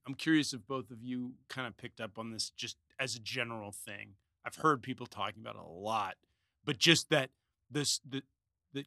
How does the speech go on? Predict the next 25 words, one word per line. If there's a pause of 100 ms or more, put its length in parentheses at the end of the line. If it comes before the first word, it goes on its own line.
camera
tech
is
so
strong
that
the
lens
is
where,
like,
so
much
of
the
character
comes
from. (200)
So
a
lot
of
these
companies,
like